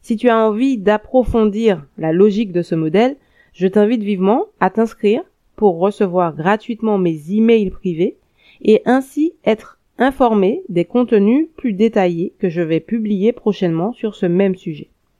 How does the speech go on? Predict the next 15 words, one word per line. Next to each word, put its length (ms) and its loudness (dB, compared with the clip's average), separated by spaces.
Mais 160 0
aujourd'hui, 540 0
je 120 -4
te 140 2
propose 640 -2
que 80 0
l'on 220 2
se 140 -4
concentre 720 -4
sur 220 -4
les 140 0
bénéfices 960 0
qu'il 160 -6
peut 220 -6
apporter 520 -6